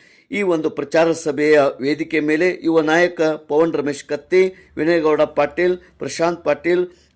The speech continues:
ರಾಜು ಕೋರಿ, ಶೀತಲ್ ಮಠಪತಿ, ಸಾಗರ್ ಪಾಟೀಲ್,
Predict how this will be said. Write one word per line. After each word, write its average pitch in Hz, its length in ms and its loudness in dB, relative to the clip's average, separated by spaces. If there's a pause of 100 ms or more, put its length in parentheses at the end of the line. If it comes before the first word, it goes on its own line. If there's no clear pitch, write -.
ರಾಜು 139 320 2
ಕೋರಿ, 180 720 0
ಶೀತಲ್ 185 400 2
ಮಠಪತಿ, 170 720 -4 (120)
ಸಾಗರ್ 151 320 0
ಪಾಟೀಲ್, 170 500 -2